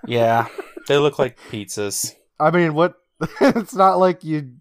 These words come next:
Speaker 2: put in, like, "Oh, I'll order the, you know, fun-looking crust," where they shape it and do it like a dinosaur or something. That'd be
Speaker 1: No.
Speaker 2: awesome.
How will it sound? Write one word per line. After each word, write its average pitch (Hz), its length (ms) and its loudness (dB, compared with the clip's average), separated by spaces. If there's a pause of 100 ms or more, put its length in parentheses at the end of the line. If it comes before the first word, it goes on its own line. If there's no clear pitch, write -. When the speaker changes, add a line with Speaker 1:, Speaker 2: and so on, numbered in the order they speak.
(180)
Speaker 2:
put 165 200 0
in, 156 140 -2
like, 139 300 -2
"Oh, 165 120 0
I'll 151 200 4
order 147 260 0
the, 120 320 -2 (160)
you 131 100 -8
know, 113 200 -6
fun-looking 135 800 -4
crust," 127 420 -2
where 110 100 -6
they 101 140 -10
shape 131 460 -10
it 101 80 -10
and 101 80 -16
do 107 100 -8
it 101 80 -8
like 101 140 -10
a 101 40 -14
dinosaur 101 680 -10
or 104 60 -12
something. 107 500 -14 (480)
That'd - 160 -2
be 131 60 -4
Speaker 1:
No. 107 80 0
Speaker 2:
awesome. 101 400 -4